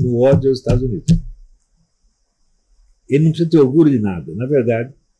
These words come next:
em geral, a pessoa não gosta do Brasil, mas eu gosto menos ainda dos Estados Unidos. Então, é isso aí.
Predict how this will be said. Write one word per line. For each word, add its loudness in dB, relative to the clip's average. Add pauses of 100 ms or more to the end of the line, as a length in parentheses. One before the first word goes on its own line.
(920)
em 4
geral, 2 (220)
a -10
pessoa 0
não 2
gosta 2
do 0
Brasil, 0 (540)
mas 0
eu 4
gosto 4
menos 2
ainda 2
dos -4
Estados -2
Unidos. -8 (760)
Então, -2
é -2
isso -4
aí. 0